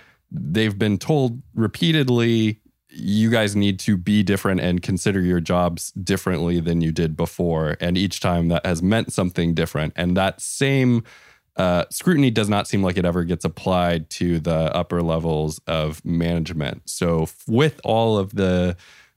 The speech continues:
sort of cascading failures that Pearlstein laid out,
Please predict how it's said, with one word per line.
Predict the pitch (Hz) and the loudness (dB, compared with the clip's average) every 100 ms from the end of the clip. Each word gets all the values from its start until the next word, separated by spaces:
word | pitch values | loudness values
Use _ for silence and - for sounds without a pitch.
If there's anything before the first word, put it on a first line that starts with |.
| _ | _
sort | - - 107 92 | -12 -4 0 0
of | 82 | 0
cascading | - 87 - 107 101 92 85 | -2 -2 -2 0 2 2 0
failures | - 98 98 92 80 80 | 0 2 2 2 0 -2
that | 78 80 80 - _ - | -2 0 0 -2 _ -6
Pearlstein | 113 117 104 87 82 82 82 | -2 -2 -2 -2 -2 -2 -2
laid | 85 85 80 | -2 0 0
out, | 78 78 71 | 0 -2 -4